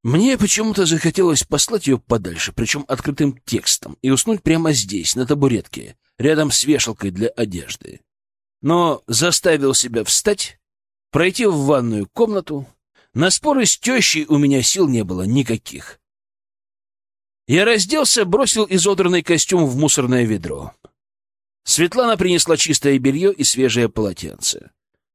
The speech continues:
Я наскоро ополоснулся, прошел в спальню — упал на кровать и отключился.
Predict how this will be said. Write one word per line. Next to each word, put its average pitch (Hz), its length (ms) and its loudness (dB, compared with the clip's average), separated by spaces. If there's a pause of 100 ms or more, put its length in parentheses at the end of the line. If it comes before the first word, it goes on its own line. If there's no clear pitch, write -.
(360)
Я 156 240 2
наскоро 185 460 2
ополоснулся, 175 840 0
прошел 139 400 0
в - 60 -2
спальню — 196 680 0 (320)
упал 247 320 2
на 185 160 0
кровать 190 500 2
и 196 300 -4 (100)
отключился. 117 1120 -4